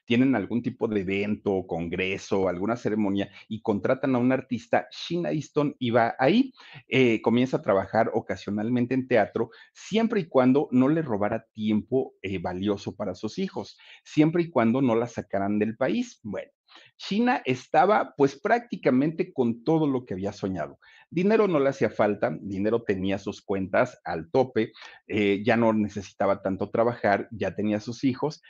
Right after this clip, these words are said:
pero había un hueco en su vida. Era el amor de pareja. Ella quería convertirse en la esposa de alguien, ¿no? Y para aquel momento ya había dejado pasar doce años estando soltera.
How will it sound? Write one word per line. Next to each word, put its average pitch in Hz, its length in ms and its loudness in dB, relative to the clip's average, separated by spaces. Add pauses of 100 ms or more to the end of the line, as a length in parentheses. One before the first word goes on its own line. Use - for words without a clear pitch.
(240)
pero 117 160 0
había 120 220 -2
un 143 180 -2
hueco 113 360 0
en 120 80 -6
su - 180 -8
vida. 87 380 -6 (640)
Era 165 420 2 (120)
el 127 160 0
amor 220 260 2
de 285 80 2
pareja. 147 540 -4 (160)
Ella 233 340 4
quería 123 400 2
convertirse 120 640 0
en 123 120 -2
la 90 80 0
esposa 139 580 0
de 95 180 0
alguien, 95 440 -4 (280)
¿no? 123 240 4
Y 151 120 -2
para 120 220 0
aquel 175 260 0
momento 151 540 2 (200)
ya 120 220 2
había 180 200 4
dejado 151 400 0
pasar 117 460 -2
doce 131 420 0
años 117 460 0
estando 123 460 -2
soltera. 110 760 0